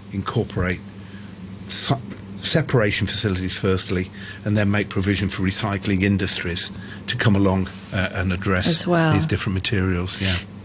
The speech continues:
Speaker 1: Even if you have a voluntary schemes, it's got to go somewhere.
Speaker 2: Mm.
Speaker 1: Uh, and I think equally when you have, uh, dinner parties and people will say,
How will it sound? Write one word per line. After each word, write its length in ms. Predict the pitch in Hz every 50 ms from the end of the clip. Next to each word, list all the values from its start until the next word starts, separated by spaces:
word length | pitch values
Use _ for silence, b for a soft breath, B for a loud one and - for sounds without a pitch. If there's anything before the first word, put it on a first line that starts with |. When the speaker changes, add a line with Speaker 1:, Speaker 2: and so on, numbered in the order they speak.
| - -
Speaker 1:
Even 400 | 175 190 202 160 165 170 160 -
if 260 | - 175 143 - -
you 80 | 165 139
have 200 | 131 143 143 131
a 60 | 131
voluntary 480 | 107 117 127 127 123 117 113 - 107 92
schemes, 640 | - - - - 98 92 90 87 92 - - - - - - - 104
it's 140 | 120 123
got 340 | - - - 123 123 127 127 -
to 100 | 135 120
go 200 | - 127 147 127
somewhere. 460 | - - 113 90 90 87 - - - - - - - - - -
Speaker 2:
Mm. 460 | 185 180 180 180 175 175 170 170 175 -
Speaker 1:
Uh, 40 | - 131 113 113 110 110 107 -
and 300 | 110 113 113 113 110 104 - -
I 80 | 110 123
think 260 | 127 147 131 110 -
equally 300 | 127 123 123 123 110 101
when 180 | 95 101 101 98
you 100 | 98 101
have, 240 | 101 101 95 - - - - - - -
uh, 60 | - - - - - 104
dinner 180 | 117 107 104
parties 460 | 98 - 110 107 113 - 139 135 - B B B B B B B
and 140 | B 127 120
people 180 | 123 127 120 113
will 80 | 113
say, 260 | 107 - 110 101 113